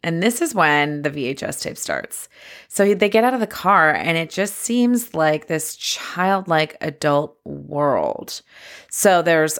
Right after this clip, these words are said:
art cars. I remember this, like, V-, V W Bug covered in, like, all sorts of toys.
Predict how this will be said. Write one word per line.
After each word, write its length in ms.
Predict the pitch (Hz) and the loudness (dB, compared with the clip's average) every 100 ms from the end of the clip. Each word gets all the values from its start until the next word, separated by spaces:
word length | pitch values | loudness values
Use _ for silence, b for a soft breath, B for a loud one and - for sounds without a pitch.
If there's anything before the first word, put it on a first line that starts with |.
| - | 0
art 260 | 233 220 220 | 0 0 -2
cars. 340 | 175 170 160 | -2 -2 -2
I 120 | - | 0
remember 500 | 170 165 165 165 160 | 0 0 -2 -4 -6
this, 180 | 165 165 | -6 -4
like, 120 | 170 | -6
V-, 400 | 160 165 170 170 - | -2 0 2 0 -2
V 240 | 160 180 | -2 0
W 360 | 175 170 160 160 | 2 2 0 0
Bug 560 | 151 156 151 151 147 | 0 0 2 2 0
covered 420 | - - 156 156 147 | -4 -4 2 2 2
in, 160 | 151 | -2
like, 180 | 143 147 | -4 -4
all 140 | - | -4
sorts 260 | 160 180 151 | -2 -4 -6
of 140 | 160 | -10
toys. 920 | - - - 147 147 147 147 151 - | -12 -6 -4 -2 0 0 -2 -4 -12